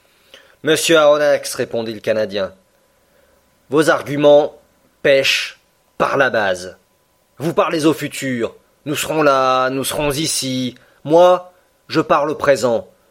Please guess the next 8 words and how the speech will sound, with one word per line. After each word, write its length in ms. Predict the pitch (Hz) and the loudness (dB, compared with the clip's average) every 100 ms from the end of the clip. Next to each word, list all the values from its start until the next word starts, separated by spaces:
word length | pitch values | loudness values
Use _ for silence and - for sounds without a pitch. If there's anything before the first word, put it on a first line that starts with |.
| _ | _
Nous 340 | 131 156 214 214 | -8 2 4 4
sommes 260 | - 170 | 4 2
ici, 600 | 143 165 - - 165 165 - _ | 0 -4 -6 -6 -8 -8 -12 _
et 180 | - 170 | 2 2
il 140 | 185 147 | 4 -2
faut 380 | - 202 170 | 2 2 2
en 60 | 143 | -2
profiter. 600 | - 123 131 - 113 - | -4 -6 -8 -6 -6 -6